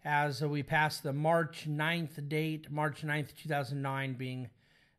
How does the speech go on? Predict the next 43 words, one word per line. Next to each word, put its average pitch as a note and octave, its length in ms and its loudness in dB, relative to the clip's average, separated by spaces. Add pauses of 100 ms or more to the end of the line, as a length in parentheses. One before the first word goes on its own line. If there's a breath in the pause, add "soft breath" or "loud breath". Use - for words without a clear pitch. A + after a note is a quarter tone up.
that, C3+ 280 -2
uh, C3 220 -2
generational F3+ 880 0
bottom, C#3 400 2
with B2+ 140 -6
the C#3 120 -2
S D3 200 -2
and D#3+ 100 -2
P E3+ 200 0
five C#3+ 340 0
hundred D3 400 -2
having C#3 360 -2
reached C3+ 420 -8 (440 soft breath)
six - 300 -2
hundred F#3+ 220 2
and E3 140 0
sixty-six - 1040 -4
and D3 120 0
the C#3 80 0
Dow D3+ 400 4
hitting C3+ 400 0
six - 380 -6
thousand D3 600 0
four D#3 240 -2
hundred C3+ 380 -4
seventy. B2+ 640 -4 (840 soft breath)
Both A#3 360 4
of B3 100 0
those G#3+ 240 4
moments G#3 480 2
proved F#3+ 400 -2
to E3 80 -6
be E3+ 160 -2
the D3+ 120 -2
low F3 340 6
point C#3 420 -2
in D3 140 -4
what D#3 180 -2
was D3+ 260 -2
a D3 60 -2
simply E3+ 460 0
horrific E3 680 0
period D3 600 0